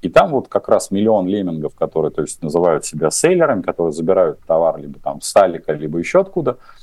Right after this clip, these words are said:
выставляют на, э, на российские платформы, и начинается уже отбор товаров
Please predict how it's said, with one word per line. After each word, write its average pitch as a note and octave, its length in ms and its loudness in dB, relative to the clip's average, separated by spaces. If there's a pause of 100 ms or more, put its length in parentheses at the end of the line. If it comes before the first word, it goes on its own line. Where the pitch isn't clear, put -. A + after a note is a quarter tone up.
(120)
выставляют G2+ 720 2
на, E2+ 480 0
э, D#2 760 -4
на D#2+ 240 -2
российские - 480 -4
платформы, D#3+ 580 2
и F#3+ 220 -2 (280)
начинается C#3 520 2
уже F#2 140 2
отбор G2 500 0
товаров G2 520 0